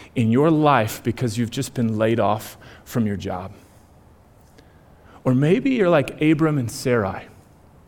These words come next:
who have been waiting by chapter sixteen for over a decade for God to deliver on the promise of a child.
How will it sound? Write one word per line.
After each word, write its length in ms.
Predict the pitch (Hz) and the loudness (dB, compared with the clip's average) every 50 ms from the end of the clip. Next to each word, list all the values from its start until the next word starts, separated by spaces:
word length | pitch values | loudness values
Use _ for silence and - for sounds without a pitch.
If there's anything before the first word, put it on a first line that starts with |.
| _ _ _ _ - - - - - - - | _ _ _ _ -20 -20 -20 -20 -20 -18 -2
who 120 | - 151 147 | 2 2 2
have 120 | 135 117 | 2 2
been 300 | 147 143 135 131 120 123 | 0 0 0 0 0 0
waiting 800 | 143 151 160 165 170 170 151 120 104 95 92 95 117 143 143 - - - - - - - - _ _ - - - | 0 0 2 2 2 2 2 0 -2 -2 -6 -6 -8 -10 -12 -14 -16 -20 -20 -20 -20 -20 -20 _ _ -14 -2 -2
by 100 | 117 113 | 0 0
chapter 420 | - - 165 147 147 - - 156 | 0 0 0 0 0 0 -4 -4
sixteen 800 | - - - 165 - - - - - 147 127 104 92 87 92 - - - - - - - - - - - - - | -4 -2 -4 -4 -4 -4 -10 -8 -4 -2 -2 -2 -4 -6 -12 -16 -18 -20 -20 -20 -20 -20 -20 -20 -20 -20 -20 -16
for 220 | - - - - - | -10 -10 -8 -6 -4
over 520 | - 147 160 190 190 175 180 175 170 165 - - - | -4 -2 -2 -2 -2 -2 -2 0 0 -2 -6 -10 -10
a 80 | - 113 | -8 -8
decade 840 | 104 101 - - 139 127 120 - - 101 87 87 87 - - - - - - - _ _ _ - _ _ - _ _ _ _ _ - _ _ _ - _ _ _ _ _ | -8 -8 -2 0 0 0 0 -2 -6 -10 -8 -10 -10 -14 -16 -20 -20 -20 -20 -20 _ _ _ -20 _ _ -20 _ _ _ _ _ -20 _ _ _ -20 _ _ _ _ _
for 160 | - - 143 | -4 -4 -4
God 300 | 110 143 139 143 156 139 | 0 2 2 2 0 -2
to 80 | 123 110 | -4 -6
deliver 340 | 131 127 131 139 131 127 127 | -4 -2 -2 -2 -2 0 -2
on 120 | 120 110 | -2 -2
the 60 | 101 | -4
promise 520 | - - - 156 156 139 107 98 - - 127 | -6 -6 -8 -6 -6 -6 -6 -6 -8 -10 -8
of 80 | 110 | -8
a 40 | 117 | -8
child. 520 | - - 175 170 165 139 117 - - - | -8 -8 -6 -6 -6 -6 -8 -12 -14 -20